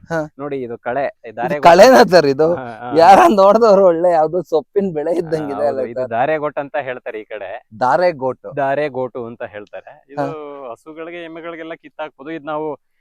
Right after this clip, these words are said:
Speaker 2: ಇ-, ಇಲ್ಲಿ ಇದಾಕಿದ್ವಿ ನೋಡಿ, ಇಲ್ಲಿ, ಆ, ಕೊತ್ತಂಬರಿ ಸೊಪ್ಪು ಹಾಕಿದೀವಿ.
Speaker 1: ಹಾ.
Speaker 2: ಕೊತ್ತಂಬರಿ ಇದೇನಾಗಿದೆ ಅಂತ ಹೇಳಿದ್ರೆ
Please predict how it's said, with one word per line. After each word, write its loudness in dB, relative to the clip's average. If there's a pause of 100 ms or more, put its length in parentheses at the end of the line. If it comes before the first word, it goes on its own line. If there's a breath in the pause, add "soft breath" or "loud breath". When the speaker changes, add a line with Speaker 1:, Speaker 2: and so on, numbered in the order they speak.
(120)
Speaker 2:
ಇ-, -10
ಇಲ್ಲಿ -4
ಇದಾಕಿದ್ವಿ -4
ನೋಡಿ, -4
ಇಲ್ಲಿ, -14
ಆ, -16
ಕೊತ್ತಂಬರಿ -6
ಸೊಪ್ಪು -10
ಹಾಕಿದೀವಿ. -8 (220)
Speaker 1:
ಹಾ. 0 (500)
Speaker 2:
ಕೊತ್ತಂಬರಿ -10
ಇದೇನಾಗಿದೆ -10
ಅಂತ -10
ಹೇಳಿದ್ರೆ -8